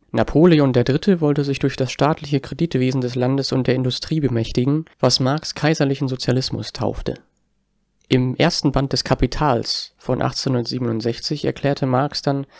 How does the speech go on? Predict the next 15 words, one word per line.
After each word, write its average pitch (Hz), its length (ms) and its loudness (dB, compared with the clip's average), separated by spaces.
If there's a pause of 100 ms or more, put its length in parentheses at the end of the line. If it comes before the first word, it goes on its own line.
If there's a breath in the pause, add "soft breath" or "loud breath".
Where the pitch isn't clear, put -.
(300 loud breath)
dass - 160 -2
das - 180 2
Kreditsystem 156 720 0
zu 143 140 -2
Staatsschulden 147 640 0
und 131 160 0
Staatsanleihen 107 680 -2
führe, 131 420 -2 (540 soft breath)
durch 139 200 2
welche 247 260 4
der 131 120 2
Staat 135 320 0
Ausgaben 143 540 0
tätigen 147 320 -2
könne, 143 340 0